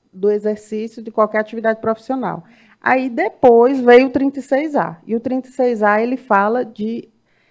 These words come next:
exercício regular. Não fala só de exercício. Fala de, então, aí eu perguntei. E ele é posterior, né? Então, assim, o vinte e três já veio lá na lei em dois mil e quatro, o outro veio depois,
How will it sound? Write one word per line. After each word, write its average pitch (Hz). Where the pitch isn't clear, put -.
exercício 220
regular. 233
Não 190
fala 208
só 196
de 175
exercício. 175
Fala 170
de, 165
então, 190
aí 220
eu 226
perguntei. 269
E 240
ele 240
é -
posterior, 277
né? 233
Então, 214
assim, 208
o 196
vinte 202
e -
três 208
já 254
veio 214
lá 233
na 220
lei 202
em 185
dois 190
mil 202
e 214
quatro, 226
o -
outro 226
veio 240
depois, 220